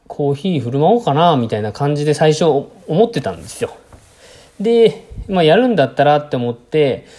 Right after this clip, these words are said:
うん、まあ、かやまんにはそんなに相談してないけど、まあ、僕なりに考えて、うん、いい時間になり、有意義な時間に、まあ、僕が、僕も有意義な時間になればいいし、そこの社長の、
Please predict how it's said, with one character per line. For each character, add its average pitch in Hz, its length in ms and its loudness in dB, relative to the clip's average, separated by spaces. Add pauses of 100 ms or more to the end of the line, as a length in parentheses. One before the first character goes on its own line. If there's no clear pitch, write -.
(320)
う 143 60 -4
ん、 139 340 -2
ま 175 80 4
あ、 170 60 0
か 156 120 0
や 160 100 4
ま 175 140 2
ん 185 80 2
に 185 80 0
は 165 140 2
そ - 100 -6
ん 147 80 -2
な 160 80 0
に 160 80 -2
相 147 220 -2
談 147 180 0
し 143 100 -10
て 156 80 -4
な 156 100 2
い 139 60 -2
け 113 120 -6
ど、 113 360 -2
ま 123 60 -8
あ、 - 20 -6
僕 131 220 -4
な 156 140 2
り 151 80 -2
に 151 200 -2
考 151 260 0
え 135 180 2
て、 123 420 -2 (1000)
う 139 60 -4
ん、 135 200 -2
い 151 380 0
い 123 40 -2
時 131 140 -6
間 135 260 2
に 135 100 2
な 127 140 2
り、 131 280 -6 (260)
有 147 200 0
意 151 40 0
義 147 120 0
な 127 120 0
時 117 120 -8
間 110 280 -2
に、 135 200 2
ま 123 100 0
あ、 - 20 0
僕 127 220 -4
が、 135 200 2
僕 131 260 -4
も 190 260 2
有 139 220 -2
意 139 40 2
義 131 140 -2
な 117 120 0
時 107 100 -12
間 113 200 -2
に 113 80 -4
な 117 100 0
れ 113 80 2
ば 107 120 -2
い 107 140 -6
い 95 40 -10
し、 160 440 -4 (360)
そ - 140 -6
こ 135 100 0
の 127 200 2
社 131 160 -2
長 127 240 0
の、 151 360 0